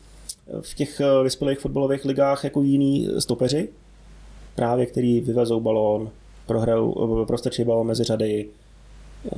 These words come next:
podpořej třeba svůj tým nějakým gólem v ofenzivě, ze hry, ne ze standardky. Tam bude jako David Zima strádat. No a nejsem o tom jako úplně přesvědčený, že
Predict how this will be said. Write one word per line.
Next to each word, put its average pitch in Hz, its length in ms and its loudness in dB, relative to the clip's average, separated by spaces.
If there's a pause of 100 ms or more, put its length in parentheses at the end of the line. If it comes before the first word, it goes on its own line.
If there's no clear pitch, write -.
(400)
podpořej 120 360 0
třeba 117 260 -2
svůj 113 220 -2
tým 113 140 0
nějakým 110 400 0
gólem 120 580 2 (300)
v - 40 -14
ofenzivě, 113 640 0 (200)
ze 107 140 -2
hry, 117 240 0
ne 113 140 0
ze 110 220 0
standardky. 120 560 -2 (360)
Tam 127 140 0
bude 139 140 0
jako 139 160 0
David 139 200 2
Zima 135 160 -4
strádat. 135 400 -2
No 110 140 0
a - 160 -4 (580)
nejsem 160 320 0
o 143 60 0
tom 147 120 -2
jako 147 180 -2
úplně 156 200 -2
přesvědčený, 139 640 -2
že 135 480 6